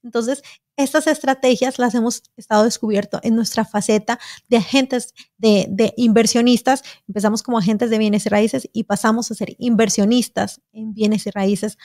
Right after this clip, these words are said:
hace más o menos cinco años, tiempo completo. Yo, ya van seis, seis años, tiempo completo,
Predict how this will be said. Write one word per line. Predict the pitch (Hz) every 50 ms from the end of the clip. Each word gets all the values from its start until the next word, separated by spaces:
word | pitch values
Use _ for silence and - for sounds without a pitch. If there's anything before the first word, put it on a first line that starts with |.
| - _ _
hace | - 226 220 - 226 208
más | 202 202 190
o | 208
menos | 202 202 202 196 190 - - _ _ _
cinco | - - - 262 254 254 233 - 233 220
años, | 220 220 214 220 214 - - _
tiempo | - 247 233 220 226
completo. | - 214 202 196 175 -
Yo, | 165 202 214 247 247
ya | 214 196
van | 214 233
seis, | - - 247 262 208 165 - - -
seis | - 220 226 220 - -
años, | 202 196 190 190 - - _
tiempo | - 240 226 220 226 233
completo, | - 233 226 - - 202 196 196 - 220